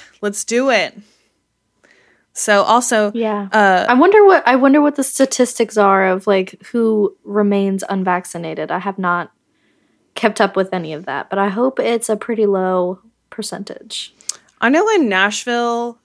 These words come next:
Speaker 1: fifty-six percent of, uh, Nashville adults are vaccinated. Still feels very low to me. Like, get your
Speaker 2: Yeah,
Speaker 1: shit
Speaker 2: I was gonna say,
Speaker 1: together.
Speaker 2: maybe it's time to move. Move to a place where it's, like, ninety,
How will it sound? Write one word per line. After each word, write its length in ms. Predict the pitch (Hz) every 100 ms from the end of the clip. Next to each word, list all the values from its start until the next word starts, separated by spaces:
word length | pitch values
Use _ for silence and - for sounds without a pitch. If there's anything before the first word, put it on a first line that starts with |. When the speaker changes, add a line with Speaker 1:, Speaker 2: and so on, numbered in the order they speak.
| _
Speaker 1:
fifty-six 1200 | - - - 254 247 - - 277 247 - 240 -
percent 640 | - 269 - 277 269 262 - -
of, 800 | 262 269 269 269 269 262 - - _ _ _ _ _ -
uh, 460 | 233 233 233 233 233 - _ _ _ _ _ _ _ _ _ _ _ _ _
Nashville 520 | 208 214 214 226 208
adults 420 | 202 190 196 196
are 480 | 226 220 214 220 214 _ _ _ _ -
vaccinated. 760 | 226 220 240 233 240 240 240 240 _ _ _ _ _ - - _ -
Still 240 | - 427
feels 300 | 480 508 262
very 380 | 165 175 185 185
low 260 | 175 170 185
to 100 | 226
me. 380 | 240 247 254 240 _ _ _ 202
Like, 220 | 180 190
get 140 | 196
your 120 | 208 208
Speaker 2:
Yeah, 240 | 233 247
Speaker 1:
shit 60 | 220
Speaker 2:
I 20 |
was 120 | 220 262
gonna 140 | 285
say, 60 | 262
Speaker 1:
together. 120 | 277
Speaker 2:
maybe 200 | 240 254
it's 160 | 262 -
time 180 | 269 269
to 120 | 233
move. 560 | 190 185 175 160 185 - -
Move 220 | 202 202
to 120 | 214
a 40 | 196
place 260 | 196 190
where 80 | 185
it's, 120 | 180
like, 160 | 165 180
ninety, 340 | 175 170 185